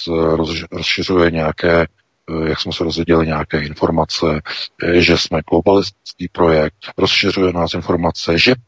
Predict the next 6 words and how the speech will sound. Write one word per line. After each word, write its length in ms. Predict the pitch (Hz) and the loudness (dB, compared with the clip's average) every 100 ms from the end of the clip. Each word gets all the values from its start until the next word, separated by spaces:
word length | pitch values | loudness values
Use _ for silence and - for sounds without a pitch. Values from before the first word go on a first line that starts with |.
| - | -8
prý 400 | - 104 127 127 | -6 -4 -6 -4
má 500 | 98 82 78 78 - | 0 2 2 -2 -6
z 80 | - | -10
poslaneckých 720 | - - - 95 110 - 131 - | -10 -10 -8 -8 -8 -10 -10 -8
kruhů 640 | - 107 90 85 85 80 87 - - - | 0 2 2 0 0 0 -2 -6 -20 -10
informaci, 880 | - 92 92 90 82 76 - - 76 | -4 -4 0 -2 -2 -4 -6 -6 -4